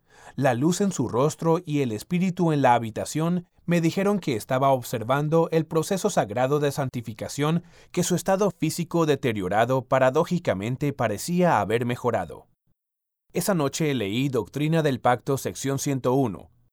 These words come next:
Yo, el Señor, he permitido que les sobrevenga la atribulación con que han sido afligidos, y todos los que no quieren soportar la disciplina no pueden ser santificados. La simplicidad mansa y humilde que buscamos más allá de la complejidad tiene un precio,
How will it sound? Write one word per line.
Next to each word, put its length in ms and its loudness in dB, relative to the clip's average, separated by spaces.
Yo, 400 0
el 140 0
Señor, 540 -2
he 120 2
permitido 600 2
que 140 0
les 160 0
sobrevenga 680 0
la 200 4
atribulación 760 0
con 200 0
que 180 0
han 100 0
sido 280 2
afligidos, 720 -2
y 100 -2
todos 420 2
los 180 2
que 160 -6
no 160 -2
quieren 340 0
soportar 540 0
la 140 4
disciplina 720 -2
no 220 0
pueden 280 0
ser 200 0
santificados. 920 -2
La 100 0
simplicidad 680 0
mansa 540 2
y 140 0
humilde 460 0
que 100 0
buscamos 580 -2
más 280 -2
allá 260 2
de 140 0
la 100 2
complejidad 800 -2
tiene 300 -4
un 140 -4
precio, 500 -4